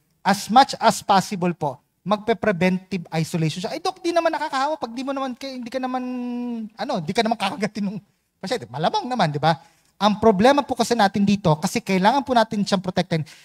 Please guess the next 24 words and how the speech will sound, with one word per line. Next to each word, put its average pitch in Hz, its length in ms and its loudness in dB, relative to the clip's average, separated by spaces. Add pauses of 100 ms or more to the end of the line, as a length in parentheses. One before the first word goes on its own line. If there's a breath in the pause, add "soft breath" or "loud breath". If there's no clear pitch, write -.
(160 soft breath)
Dahil 208 200 2
pag 294 240 2
may 311 200 4
lambok 208 560 6
na 185 160 -2
nakapasok 214 600 4
sa 233 160 0
kanya 208 200 -2
at 185 160 -4
kinagat 214 400 0
siya, 190 240 2
anong 214 240 -2
nasa 220 240 0
loob 214 120 -2
ng 214 120 0
katawan 220 280 4
niya? 277 240 2 (680)
Dengue. 185 760 2 (560)
Kakalat 220 600 2
ulit 226 240 -6
yung 208 120 -4
lamok, 196 360 4 (320)
kakalat 190 720 2
sa 233 400 0